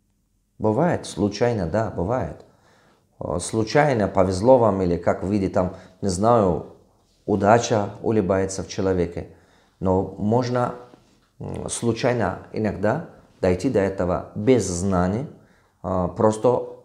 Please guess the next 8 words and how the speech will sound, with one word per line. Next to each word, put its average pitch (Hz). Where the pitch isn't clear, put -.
на 110
свой 98
опыт, -
э, 92
на 101
свой, 104
э, -
скажем, 95